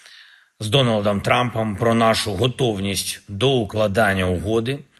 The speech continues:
говорили на зустрічі у Ватикані. Фактично, зараз ми маємо перший результат Ватиканської зустрічі, який робить її дійсно історичною.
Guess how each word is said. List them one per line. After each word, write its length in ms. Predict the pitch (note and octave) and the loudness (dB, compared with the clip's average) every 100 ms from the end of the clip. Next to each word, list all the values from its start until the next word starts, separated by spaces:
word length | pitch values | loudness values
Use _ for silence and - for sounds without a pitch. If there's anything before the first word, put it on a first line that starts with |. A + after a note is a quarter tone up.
| _ | _
говорили 460 | F#2+ A#2 B2+ C3 A#2 | -4 0 2 2 2
на 120 | A2 | 0
зустрічі 520 | G2+ A#2 G#2 G#2 - | 0 -4 -4 -6 -4
у 60 | G2 | -2
Ватикані. 680 | F#2+ F#2 F#2 B2 C3 C#3 C3+ - - - - | -2 -4 -4 0 0 -2 -8 -14 -20 -20 -6
Фактично, 720 | G#2 F2+ E3 D#3 - C3 A#2 - - _ | -6 -2 -2 0 0 0 -2 -8 -20 _
зараз 400 | A2 B2 C#3 B2 | -2 2 4 2
ми 120 | B2 | 0
маємо 400 | A#2 A#2+ A#2+ B2 | 0 2 2 0
перший 640 | A2+ C3+ A2+ G2+ - B2 A#2+ - - | 0 2 2 2 -2 -4 -8 -14 -4
результат 640 | A2 A2+ G#2+ F#2 A#2+ C3+ - - _ - | 0 0 0 -2 0 0 -4 -20 _ -12
Ватиканської 760 | G#2 A2 A2 A2+ A2 - A2 G2+ | -4 -2 0 0 0 -2 -4 -4
зустрічі, 640 | G2 F2+ - - - - _ _ _ _ - | -4 -6 -8 -14 -14 -14 _ _ _ _ -18
який 520 | G#2+ G#2+ G2+ D3+ D3+ C3 | -6 -2 -2 0 0 2
робить 520 | C#3 C#3+ A#2+ - - - | 0 0 -2 -4 -10 -10
її 540 | A2 G#2 G#2 A#2+ B2+ B2 _ - - | -4 -2 0 0 -2 -6 _ -18 -4
дійсно 360 | A2 D3 - | -2 0 0
історичною. 640 | A#2 - F#2 D#2 - - | -2 -2 -4 -4 -8 -12